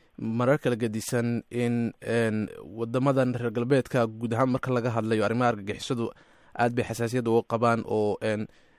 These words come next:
eh, dhibaatooyin kala gedisanna way ka dhaceen. Australia oo kale, een, dhibaatooyinka argagixisnimada sidaa uguma badna. Marka, sharcigani iyo, een, sida loola dagaalamaya argagixisada iyo qodobadan ay ku soo kordhiyeen, maxay kaga dhigan tahay la dagaalanka argagixisada guud ahaan?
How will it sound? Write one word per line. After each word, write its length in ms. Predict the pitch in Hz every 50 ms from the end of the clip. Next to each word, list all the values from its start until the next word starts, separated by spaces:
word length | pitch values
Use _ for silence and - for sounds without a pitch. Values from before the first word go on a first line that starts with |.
| _ _ -
eh, 200 | - 110 104 104 104
dhibaatooyin 680 | 101 110 107 113 113 110 - - 139 131 127 123 120 117
kala 160 | - 120 110
gedisanna 500 | 101 113 107 110 107 - 131 123 117 110
way 140 | 107 110 107
ka 120 | - 135
dhaceen. 360 | 120 117 95 92 107 110 110 -
Australia 460 | 120 113 - - - 170 160 139 135
oo 100 | 120 117
kale, 340 | - - 131 131 127 127 120 -
een, 300 | - 117 117 113 113 110
dhibaatooyinka 560 | 117 110 123 117 117 - - 147 127 - 123
argagixisnimada 640 | 113 117 107 101 - - - 127 127 135 131 123
sidaa 240 | 113 - 139 127 113 104
uguma 220 | 107 120 131 123
badna. 280 | 98 90 87 90 85 95
Marka, 340 | 101 117 - 139 120 107 - - - - - - - _
sharcigani 720 | - - - 160 147 - 135 135 143 139 131 131 127 123 - -
iyo, 480 | 110 113 113 113 117 113 113 110 104 -
een, 160 | 113 117 113 107
sida 300 | - 151 135 131 123 110
loola 240 | 117 117 120 135
dagaalamaya 520 | 131 123 117 113 113 117 123 123 123 117 107
argagixisada 600 | 110 104 98 101 104 - 113 - - 135 117 113
iyo 160 | 110 110 113 107
qodobadan 440 | - - 117 120 127 143 131 123 117
ay 80 | 110
ku 120 | - - 123
soo 160 | - 131 123
kordhiyeen, 560 | - - 123 113 117 120 120 123 101 85 87 104
maxay 360 | 110 113 110 104 - 147 143
kaga 220 | - - - 135 143
dhigan 240 | 139 131 143 131 127
tahay 160 | - 117 120 117
la 80 | 117
dagaalanka 440 | 113 120 110 123 131 127 113 - 117
argagixisada 580 | 104 101 107 101 110 101 104 - - 139 120 110
guud 220 | 101 104 104 92
ahaan? 300 | 95 90 95 107 113 117